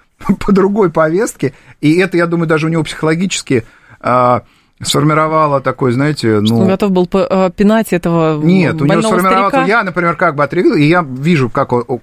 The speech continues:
Speaker 1: как он немножко сник, да, мне кажется, усталость, какая-то обреченность появилась, естественно. То есть он думал,
Speaker 2: Ну
Speaker 1: что
Speaker 2: да.
Speaker 1: все, уже победил, и было это, и было то, и вот то. И щас
Speaker 2: И
Speaker 1: он, так
Speaker 2: покушение
Speaker 1: сказать,
Speaker 2: еще было, и все.
Speaker 1: Да, и Байден все.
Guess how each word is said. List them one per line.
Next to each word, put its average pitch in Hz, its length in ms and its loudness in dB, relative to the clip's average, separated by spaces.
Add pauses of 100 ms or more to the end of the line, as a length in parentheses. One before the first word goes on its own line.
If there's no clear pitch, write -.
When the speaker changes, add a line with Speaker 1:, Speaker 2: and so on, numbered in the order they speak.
(380)
Speaker 1:
как 139 200 -4
он 131 80 2
немножко 135 340 0
сник, 196 320 0
да, 120 100 0
мне 135 140 0
кажется, 160 260 -4
усталость, 190 440 -2
какая-то 143 220 -4
обреченность 170 580 0
появилась, 143 420 0
естественно. 135 720 -2
То - 80 -10
есть 131 140 -4
он 185 140 4
думал, 180 180 4
Speaker 2:
Ну 190 60 2
Speaker 1:
что 180 100 0
Speaker 2:
да. 175 80 -4
Speaker 1:
все, 180 160 2
уже 165 260 0 (260)
победил, 156 480 0
и - 40 2
было 143 180 2
это, 160 380 2
и 123 40 -2
было 151 280 0
то, 165 320 2
и 127 80 2
вот 156 260 0
то. 196 320 2 (300)
И 156 80 -2
щас 196 260 0
Speaker 2:
И 185 40 0
Speaker 1:
он, 165 40 -2
так 180 100 0
Speaker 2:
покушение 226 460 -2
Speaker 1:
сказать, 196 40 -6
Speaker 2:
еще - 140 -6
было, 160 300 -2
и 156 60 -4
все. 147 160 -4
Speaker 1:
Да, 151 320 2
и 170 80 2
Байден 190 400 -2
все. - 100 -8